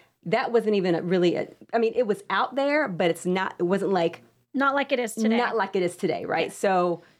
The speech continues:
Speaker 1: you know, I'm like, "Okay, clearly, like, my brain and my ovaries were still working, but the issue, now I know the issue was not my hormones. It was the fact that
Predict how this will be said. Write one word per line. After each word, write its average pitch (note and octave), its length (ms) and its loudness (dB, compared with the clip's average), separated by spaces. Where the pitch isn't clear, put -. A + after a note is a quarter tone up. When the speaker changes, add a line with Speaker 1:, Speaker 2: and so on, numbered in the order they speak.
Speaker 1:
you G3 140 0
know, F3 280 0
I'm G3 120 2
like, G3 160 -2
"Okay, G3+ 400 -4
clearly, G3 880 0
like, F3+ 360 -2
my F3+ 200 -2
brain G3 560 2
and G3 120 2
my E3+ 160 -2
ovaries F3 720 0
were F3 220 2
still E3+ 600 0
working, E3+ 800 0
but G3 160 -2
the - 140 0
issue, G#3 680 2
now A3 340 2
I E3+ 140 0
know D#3+ 340 0
the D#3+ 160 2
issue F#3+ 320 0
was E3 220 0
not F3 640 0
my F3 100 -2
hormones. F3 540 -2
It F#3+ 160 0
was E3+ 480 0
the F#3+ 140 -4
fact E3 300 -4
that E3+ 260 -2